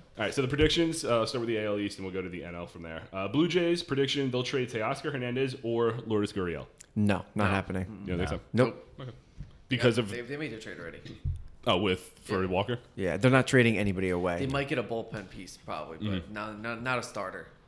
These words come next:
Speaker 2: No.
Speaker 3: Like a
Speaker 2: Not,
Speaker 3: offensive
Speaker 2: yeah,
Speaker 3: starter.
Speaker 2: not a, not one of those guys.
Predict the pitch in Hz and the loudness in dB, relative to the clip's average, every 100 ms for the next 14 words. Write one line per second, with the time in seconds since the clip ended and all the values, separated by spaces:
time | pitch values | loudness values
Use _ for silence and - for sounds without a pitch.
0 | - 104 90 95 82 - - - 110 127 | -6 -4 -4 -6 -12 -18 -20 -12 0 6
1 | 131 135 120 120 117 107 104 98 107 104 | 6 6 6 6 4 2 0 2 2 2
2 | 92 92 95 85 92 | 0 -2 -2 -6 -6